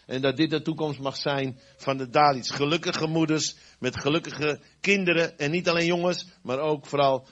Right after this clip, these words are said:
meisjes. Volgende plaatje graag. Eh, dit zijn een deel van de kinderen in Orissa. En daar heb ik mijn eigen twee adoptiekinderen. Volgende plaatje graag.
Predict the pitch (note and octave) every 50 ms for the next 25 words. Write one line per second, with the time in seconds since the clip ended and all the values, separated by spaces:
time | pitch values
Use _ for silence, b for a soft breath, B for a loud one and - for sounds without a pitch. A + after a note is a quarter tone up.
0 | b b b A2 B2+ D#3 D#3 D3+ D3 - - - - - - - D#3 E3+ E3 C#3+
1 | D3+ C#3+ C#3+ C#3 A#2+ - - C#3+ D3 D3 D3 D3 D3 C3+ - C#3+ C#3 C#3 C#3+ C#3
2 | C#3 - - _ _ _ _ _ _ b b b b b b b b b b b
3 | b _ _ _ _ _ b b b b b b b b b b b b b _
4 | - - A#2 A#2+ A#2 B2 E3 E3 - - E3+ E3+ E3 D#3+ D3 C#3+ C#3 D#3+ E3 F#3
5 | F3 D3 D#3+ D3 C#3+ C#3+ C#3+ - F3 F3+ E3 D#3 D#3 D3+ C#3+ D3+ D3 C#3 C3+ C#3+
6 | D3 F3+ E3 C#3+ D#3 D#3+ D#3+ F3 F#3 G#3 - b b b b b b b - A#2
7 | B2 B2+ C3+ C#3 C#3+ C#3 C#3+ C#3 C#3 D3 C3 A2 C3 C3+ C3 B2+ C#3 D3 D3+ D3
8 | - D3 C#3+ - C#3+ D3 C#3+ C#3 C#3 C#3 D3 C#3+ - - - C3+ B2+ - D3 D3
9 | C#3+ C#3 C3+ C#3 C#3+ D3+ D3 b b b b b b b b b b _ _ _
10 | _ _ _ _ _ _ - - - E3 E3+ D#3 D3 D3 D3 C3+ - C#3+ C#3 C#3
11 | C#3 C#3 - C3+ - C#3 C3 B2+ B2+ C3 B2 - - - -